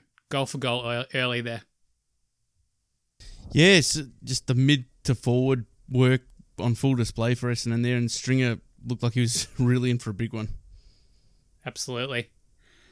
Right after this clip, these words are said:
Speaker 1: So Essendon's back half transition was really on display as well, as they were able to feed it out to the big loping Nick Cox out on the members' wing, who took a few bounces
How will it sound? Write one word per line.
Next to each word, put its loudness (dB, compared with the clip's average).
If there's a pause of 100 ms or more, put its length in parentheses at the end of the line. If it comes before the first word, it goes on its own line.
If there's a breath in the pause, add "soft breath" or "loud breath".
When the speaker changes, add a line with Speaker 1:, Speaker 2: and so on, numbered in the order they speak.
(180 soft breath)
Speaker 1:
So -2
Essendon's 2
back 0
half 2
transition 0
was -6
really 0
on 2
display -4 (320 soft breath)
as -6
well, -2 (480 soft breath)
as -4
they 2
were 2
able 0
to 0
feed 2
it -2
out 2 (280 soft breath)
to -4
the -2
big -2
loping -2
Nick -4
Cox -6
out -4
on -2
the -2
members' -2
wing, -4
who -4
took -10
a -4
few -4
bounces -2